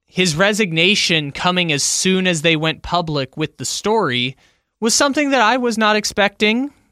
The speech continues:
now that we know in hindsight, and a story being underreported when we're talking about sexual harassment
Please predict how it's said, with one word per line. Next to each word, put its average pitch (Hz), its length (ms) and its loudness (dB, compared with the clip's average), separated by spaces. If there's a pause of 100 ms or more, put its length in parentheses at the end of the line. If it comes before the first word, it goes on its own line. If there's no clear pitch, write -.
(200)
now 175 320 0
that 180 160 0
we 180 140 0
know 165 200 2
in 160 100 0
hindsight, 180 640 0
and 233 220 2
a 226 60 2
story 208 340 2
being 180 300 2
underreported 185 880 2
when 143 140 -2
we're 147 80 -2
talking 165 360 0
about 143 400 0 (1000)
sexual 220 540 0
harassment 180 720 0